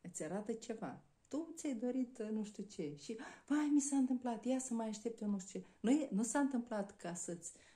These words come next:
dorești, uh, și mai mult sau să te minunezi și să te aștepți să te minunezi în continuare. Nu.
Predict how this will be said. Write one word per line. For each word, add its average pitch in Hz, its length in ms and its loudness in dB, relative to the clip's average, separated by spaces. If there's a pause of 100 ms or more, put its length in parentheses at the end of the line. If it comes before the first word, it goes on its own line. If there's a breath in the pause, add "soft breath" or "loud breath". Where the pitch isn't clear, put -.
dorești, 165 800 -2
uh, 156 180 -2 (320 soft breath)
și - 180 0
mai 165 220 4
mult 208 320 2
sau 180 280 -2
să 156 380 -4 (240 loud breath)
te 196 100 0
minunezi 185 600 4
și - 100 -6
să 202 200 -6
te 190 200 -4 (580)
aștepți 220 560 -2
să 190 100 -4
te 185 120 -4
minunezi 190 500 2
în 175 80 0
continuare. 165 720 0
Nu. 240 260 4